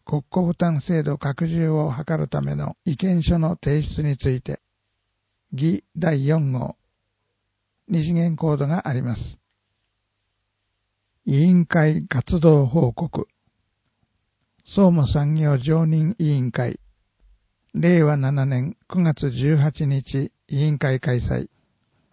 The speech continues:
主な審査事項。議案第六十三号、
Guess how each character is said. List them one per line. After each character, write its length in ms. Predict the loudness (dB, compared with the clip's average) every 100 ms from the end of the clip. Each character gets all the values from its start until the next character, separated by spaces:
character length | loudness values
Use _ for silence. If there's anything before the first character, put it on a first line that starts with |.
| -2
主 260 | 4 4
な 120 | 4 0
審 300 | -2 -2 0
査 180 | -2
事 140 | -2 -2
項。 300 | -2 -4 -4 _ _ _ _ _ _ _ _
議 240 | -2 2 2
案 220 | 2 -2 _
第 240 | -2 0 2
六 220 | 0 0
十 240 | 2 0
三 340 | 0 0 0 0
号、 260 | -2 -6